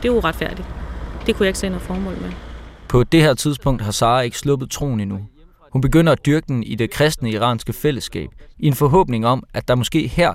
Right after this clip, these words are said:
Speaker 2: kan være en anden tilgang til tro, end den hun oplevede i hjemmet. Men sådan oplever hun det ikke.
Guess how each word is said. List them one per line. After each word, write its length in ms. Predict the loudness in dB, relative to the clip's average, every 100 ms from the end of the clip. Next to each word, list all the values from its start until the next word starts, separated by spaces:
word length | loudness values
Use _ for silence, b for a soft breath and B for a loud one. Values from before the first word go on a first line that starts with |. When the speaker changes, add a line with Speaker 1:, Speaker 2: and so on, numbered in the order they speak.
| -2
Speaker 2:
kan 120 | 0
være 140 | 2
en 80 | 2
anden 280 | 0 0 0
tilgang 480 | 0 -2 -2 -4 -6
til 140 | -12
tro, 280 | -6 -4 -4 -6 -20 -4
end 100 | 2
den 140 | 4
hun 120 | 4
oplevede 360 | 2 0 -2 0
i 40 |
hjemmet. 260 | 2 0 0 -10 -20 _ _ -2
Men 140 | 2 4
sådan 260 | 4 2
oplever 380 | 0 0 2 2
hun 140 | 0 -2
det 80 |
ikke. 300 | -4 -6 -8